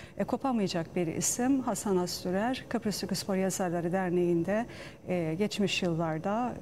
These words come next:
e, uzun yıllar önce, e, başkanlık yapmış çok değerli bir isim. Evet,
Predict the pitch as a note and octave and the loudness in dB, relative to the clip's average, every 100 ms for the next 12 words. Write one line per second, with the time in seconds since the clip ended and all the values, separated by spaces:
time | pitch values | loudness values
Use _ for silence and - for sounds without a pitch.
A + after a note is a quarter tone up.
0 | E3+ E3 F#3+ A3 F#3 E3+ D#3+ D#3+ D#3+ - | -4 0 2 4 4 0 0 -2 -4 -6
1 | D#3+ D#3+ D#3+ A#3 A3+ A#3+ - F#3+ F3 G3+ | -2 -2 0 0 0 0 -2 -2 0 0
2 | - G3+ F3+ E3+ F3 D#3+ A3 A#3+ - G#3 | 0 0 2 2 0 -4 -2 -4 -2 -4
3 | - G3+ F#3 G#3 A3+ - E3+ - D#3 D#3+ | -2 -2 0 0 -2 -2 -2 -2 -2 -4
4 | - - - - - - - C4+ A3 | -8 -14 -12 -12 -14 -10 -2 0 0